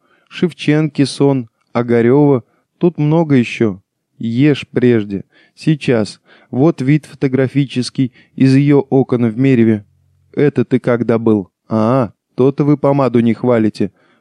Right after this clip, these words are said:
Фотограф жид приезжал. Я ему пять целковых дал — И работки кое у кого достал, он и сделал.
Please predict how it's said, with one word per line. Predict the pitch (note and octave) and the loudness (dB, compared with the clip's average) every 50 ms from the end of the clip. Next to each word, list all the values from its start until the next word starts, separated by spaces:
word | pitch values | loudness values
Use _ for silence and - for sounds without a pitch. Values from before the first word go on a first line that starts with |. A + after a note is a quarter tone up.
| _ _ _ | _ _ _
Фотограф | - D#3+ F#3 - G3+ F3+ D#3 C3+ C3+ C#3 A#2 A#2 | -4 -2 0 0 0 0 2 2 0 0 0 2
жид | A#2 B2+ A#2+ - | 2 2 2 0
приезжал. | _ - A#2 A#2+ A#2 A2+ G#2+ A#2 A2 G#2+ G2 - _ _ _ _ _ _ | _ 0 2 2 2 2 2 0 0 0 -2 -6 _ _ _ _ _ _
Я | - B2 C#3 D3 D3+ | -4 0 0 2 2
ему | D3 D3+ D3 C#3+ B2+ - _ _ _ | 2 2 0 0 -2 -4 _ _ _
пять | - D3+ D3 - - | -2 -2 -2 -2 -2
целковых | - - C#3 C#3 C3+ - D3 C3+ B2 A#2 A2+ G#2+ A2 | -2 0 0 0 0 0 2 2 4 4 2 0 0
дал — | G#2+ A#2 A2+ A2 G#2 - _ _ _ _ _ _ - | 0 0 0 0 0 -2 _ _ _ _ _ _ 0
И | D#3 F3+ F3 - - _ | 2 2 2 0 -4 _
работки | - B2+ D3 D#3+ D#3 C3 C3 C3 - - - B2+ | -2 -2 -2 0 2 2 0 0 0 -2 -4 -6
кое | - - C3+ C3+ C3 B2 | -2 0 2 2 2 2
у | A2 | 0
кого | - - A#2+ A#2+ A#2+ A#2 A2+ | 0 0 0 2 2 2 2
достал, | A2+ A#2 A2 - - B2+ A#2+ A2+ G#2 F#2+ _ _ _ _ | 0 -2 -4 -4 -2 -2 0 0 -2 -4 _ _ _ _
он | - A#2 C3+ D#3 E3+ | -4 -2 0 0 0
и | D#3 | 0
сделал. | B2 A2+ A2+ A#2 A#2+ A#2+ A#2 A#2 A2+ G#2+ G#2+ | 0 0 0 2 2 4 4 2 0 -2 -4